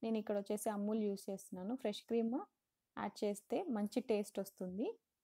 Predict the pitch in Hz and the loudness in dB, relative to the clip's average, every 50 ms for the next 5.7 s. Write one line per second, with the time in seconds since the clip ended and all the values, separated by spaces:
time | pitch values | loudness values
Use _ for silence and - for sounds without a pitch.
0 | _ _ _ _ _ _ _ _ _ _ _ _ _ _ _ _ _ _ _ _ | _ _ _ _ _ _ _ _ _ _ _ _ _ _ _ _ _ _ _ _
1 | _ _ - 220 214 - - - 247 269 277 269 247 226 220 - 233 - - 226 | _ _ 0 0 0 0 -2 2 4 6 6 8 8 6 4 2 0 0 2 2
2 | 220 226 277 320 - - 247 214 202 208 226 240 240 247 233 233 226 220 214 214 | 2 2 2 0 0 0 2 2 4 4 4 6 6 4 4 4 4 2 2 2
3 | 202 - 214 208 277 381 415 - _ _ _ _ _ _ - 214 208 - - - | 2 0 0 0 0 0 -2 -4 _ _ _ _ _ _ -2 -2 -2 0 0 2
4 | 208 214 214 233 233 226 220 214 214 208 202 202 - _ - - 220 214 214 214 | 4 4 4 4 2 2 2 0 0 -2 -4 -6 -10 _ -4 0 0 2 2 2
5 | 214 208 - - - 233 220 208 202 202 196 196 196 | 2 2 0 0 2 4 4 4 4 4 2 2 0